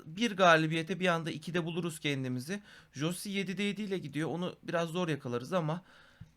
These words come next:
e, şu an hedeften kopmamış vaziyette takımı bence üst seviyede tutuyoruz. Ev sahibine geliyorum. Bildirimleri okumak için heyecanlıyım.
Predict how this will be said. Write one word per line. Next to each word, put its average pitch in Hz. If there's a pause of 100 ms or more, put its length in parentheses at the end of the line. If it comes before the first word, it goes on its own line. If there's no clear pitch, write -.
(120)
e, -
şu -
an 160
hedeften 170
kopmamış 147
vaziyette 139
takımı 170 (300)
bence 147
üst 180
seviyede 131
tutuyoruz. 196 (440)
Ev 135
sahibine 147
geliyorum. 156 (1080)
Bildirimleri 135
okumak 139
için 143
heyecanlıyım. 147